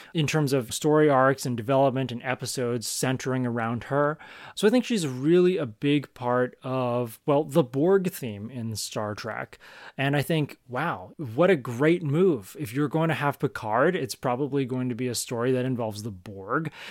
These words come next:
And if you're gonna have the Borg, then you gotta have Seven of Nine, too. And it makes sense, as we've seen in the trailers,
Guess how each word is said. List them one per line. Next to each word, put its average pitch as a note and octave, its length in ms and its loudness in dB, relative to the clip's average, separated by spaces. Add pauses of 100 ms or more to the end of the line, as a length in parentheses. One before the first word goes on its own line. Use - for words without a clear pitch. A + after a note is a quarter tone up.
(120)
And D3 160 -2
if C3+ 80 -2
you're C3 140 -4
gonna C#3 160 0
have C#3 160 0
the D3 60 0
Borg, F#3+ 560 0 (260)
then G#3 140 4
you A3+ 80 4
gotta A3+ 220 6
have G#3+ 140 2
Seven A3 380 4
of G3+ 100 0
Nine, A#3+ 360 4
too. D4 420 -4 (640)
And A3+ 120 8
it B3 40 8
makes C4 220 4
sense, - 560 2 (240)
as D#3 180 2
we've E3 140 0
seen F#3+ 160 4
in E3+ 80 2
the D3 80 0
trailers, D3 720 0